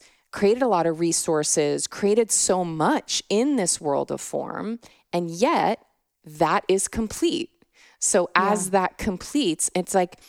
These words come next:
Speaker 1: how can we be in this natural cycle with
Speaker 2: Yes.
Speaker 1: creation?
Speaker 2: Oh, God. I mean, I, again, I've been, I've truly been living this, and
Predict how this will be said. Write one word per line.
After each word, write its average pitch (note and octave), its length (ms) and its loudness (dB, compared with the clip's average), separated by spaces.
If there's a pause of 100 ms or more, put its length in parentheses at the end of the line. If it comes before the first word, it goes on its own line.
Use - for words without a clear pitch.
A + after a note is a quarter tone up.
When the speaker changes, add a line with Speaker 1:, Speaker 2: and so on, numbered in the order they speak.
(140)
Speaker 1:
how G#3 300 -2
can A3 260 -4
we F#3 180 -6
be F3 320 -6
in F#3+ 200 -4
this F3 260 -4 (100)
natural D#3+ 880 -2
cycle E3 960 -2
with G3 160 0
Speaker 2:
Yes. E3 240 -2
Speaker 1:
creation? D#3+ 880 -4
Speaker 2:
Oh, A3+ 440 0 (100)
God. G#3 360 0
I G#3+ 120 0
mean, A#3+ 340 0
I, A#3 200 0
again, B3+ 580 -2
I've G#3+ 160 0
been, A3 420 0
I've G#3 160 -10 (320)
truly C4 640 -2
been G3+ 520 -2
living A3 840 -2
this, F#3+ 760 -4 (100)
and A3 480 0